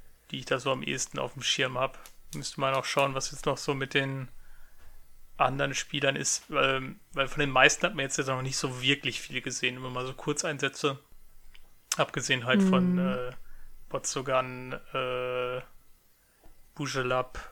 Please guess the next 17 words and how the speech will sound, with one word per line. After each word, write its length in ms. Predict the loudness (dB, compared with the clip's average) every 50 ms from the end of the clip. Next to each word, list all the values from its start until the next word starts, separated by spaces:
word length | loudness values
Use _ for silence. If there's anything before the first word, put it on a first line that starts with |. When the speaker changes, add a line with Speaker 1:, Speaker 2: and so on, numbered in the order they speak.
| -16 -20 -20 -20 _ _ -20 -16 -8 -4
Speaker 1:
und 720 | -2 -2 -2 -2 -2 -4 -4 -6 -6 -8 -8 -10 -8 -8 -6 -6 -6 -8 -10 -12 -16 -18 -20 -20 -20 -20 -20 -20 -20 -18 -16 -16 -16 -16 -14 -8
Mertschan 480 | 0 2 2 4 6 8 8 8 8 6
war 80 | 0 0
auch, 120 | 0 4
glaub 140 | 4 6 8
ich, 100 | 8 8
ein 40 | 8
bisschen 260 | 8 8 8 8 8
Speaker 2:
Timo 80 | 6
Becker. 680 | 6 6 6 6 6 4 2 2 4 6 6 6 4 4 4 4 4 4 2 -4 -8 -8 -8 -10 -8 -6 -4 -2 -2 0
Speaker 1:
Stimmt, 300 | 2 6 6 8 10 12
der 100 | 12 12
hat, 160 | 12 10 6 4
der 80 | 4 4
hat 80 | 4
auch, 340 | 4 2 2 2 0 0 0
äh, 300 | 2 2 4 4 4